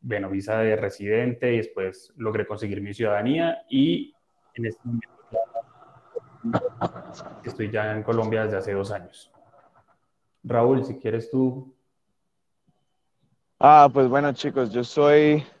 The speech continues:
Speaker 2: Raúl Jurado, yo estoy viviendo en Melbourne, vivo en, um, en Australia desde hace aproximadamente cuatro años. Ah, el día de hoy, ah, escogí esta locación porque es una de las más icónicas en Melbourne.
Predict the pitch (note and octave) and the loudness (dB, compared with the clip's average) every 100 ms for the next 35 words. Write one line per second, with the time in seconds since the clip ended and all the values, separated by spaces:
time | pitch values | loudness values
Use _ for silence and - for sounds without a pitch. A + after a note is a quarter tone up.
0 | - - - A#2 B2 A#2+ B2 B2+ C#3 D3 | -20 -20 2 6 6 6 8 10 10 8
1 | B2 A#2 A2 - A#2 A#2 A2+ A2+ A2+ A2 | 4 2 2 4 6 6 6 4 4 2
2 | A#2 C#3 C3+ C#3+ F3+ - - - A#2 A#2+ | 6 6 6 4 4 0 -10 -2 6 8
3 | A#2+ B2 A#2+ A2 G#2+ A2 G#2+ G2 - - | 8 6 2 2 4 4 4 0 -4 -10
4 | - A2 A2 - A#2+ A#2+ B2 A2+ A2+ A2 | -4 -2 0 4 6 8 8 8 8 8
5 | A2 E2+ A2 G#2+ B2+ A#2+ - A2+ A2+ A#2+ | 10 8 8 4 2 0 0 2 2 2
6 | A#2+ A2+ A2+ A#2 A#2 C#3+ G#3 - - _ | 0 4 4 6 4 4 0 -2 -12 _
7 | _ _ _ _ - A#2 A#2+ A#2+ A#2 A#2 | _ _ _ _ 4 8 8 8 6 6
8 | B2 C3+ C3 C3 C#3+ G3+ - - G#2+ A2+ | 6 8 8 8 6 2 -8 -8 -2 0
9 | A#2 - A#2 C3 - C3+ C3+ A#2 E3 F3+ | 0 -2 -2 0 2 2 2 2 0 -2
10 | D#3+ D3 D3+ C3+ C#3 C3 A#2+ A#2+ A#2+ B2 | 0 0 0 0 2 4 4 4 4 0
11 | - A2 C3 B2+ A#2+ A#2+ A2+ A#2 A2 G#2+ | -6 -2 -2 0 4 4 4 -2 0 2
12 | A#2 C3+ F#3 | 4 4 4